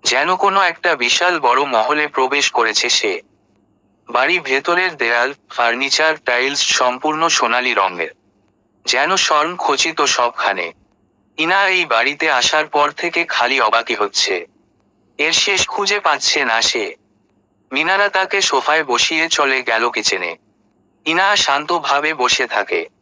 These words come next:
কিছুক্ষণ যেতেই মিনারা হাতে ট্রে ভর্তি খাবার এনে তার সামনে রাখে। ইনা মিনারার দিকে তাকিয়ে মিহি কণ্ঠে বলে, "মামা কই? তাকে একটু ডাকেন। ওনার সাথে আমার জরুরি কথা আছে।"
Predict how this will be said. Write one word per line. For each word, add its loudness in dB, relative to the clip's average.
কিছুক্ষণ 0
যেতেই 0
মিনারা 0
হাতে 0
ট্রে -2
ভর্তি -2
খাবার 2
এনে 0
তার 0
সামনে 0
রাখে। -2
ইনা 2
মিনারার 0
দিকে -2
তাকিয়ে -2
মিহি -4
কণ্ঠে 0
বলে, -2
"মামা 2
কই? -2
তাকে 0
একটু -2
ডাকেন। -2
ওনার 2
সাথে 0
আমার 2
জরুরি 0
কথা 0
আছে।" 0